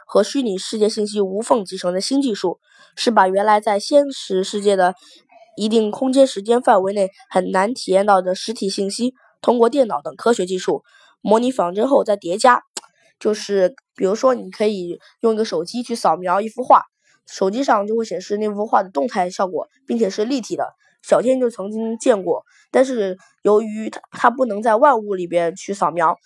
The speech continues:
只能在有限的图片里边扫描，然后提供给你它的三D图像。所以A R还有待发展。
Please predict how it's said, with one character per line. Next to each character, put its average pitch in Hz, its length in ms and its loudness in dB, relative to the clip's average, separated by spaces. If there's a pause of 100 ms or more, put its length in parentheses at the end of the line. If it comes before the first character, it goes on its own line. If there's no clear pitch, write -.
(120)
只 202 120 -4
能 220 120 0
在 247 140 6
有 196 280 -2
限 285 160 2
的 220 60 -2
图 185 160 -8
片 208 180 2
里 202 80 -6
边 180 140 -6
扫 175 180 0
描， 175 260 -2 (240)
然 202 80 2
后 208 140 4
提 208 220 -8
供 214 200 -4 (400)
给 190 140 2
你 196 120 -4
它 214 180 0
的 165 120 0
三 196 160 -8
D 208 120 -4
图 - 160 -8
像。 - 200 2 (460)
所 220 40 2
以 196 180 -6 (340)
A 226 140 6
R 247 160 6
还 196 160 -4
有 180 160 -4
待 170 120 0
发 190 160 -2
展。 180 200 -6